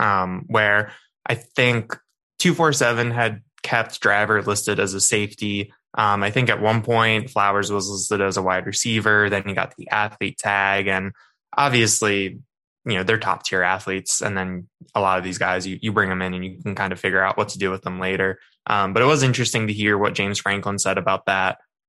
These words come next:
kind of about how, uh, I think that in Driver's case, where Driver said he wanted to play wide receiver, but then about halfway through the year,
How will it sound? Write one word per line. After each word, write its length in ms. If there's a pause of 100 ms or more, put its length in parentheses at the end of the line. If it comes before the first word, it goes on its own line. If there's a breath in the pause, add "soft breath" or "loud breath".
(160)
kind 200
of 120
about 300
how, 520 (540)
uh, 380
I 60
think 240
that 220
in 140
Driver's 480
case, 420
where 480 (340)
Driver 400
said 180
he 80
wanted 300
to 60
play 180
wide 240
receiver, 520
but 140
then 140
about 200
halfway 360
through 180
the 100
year, 600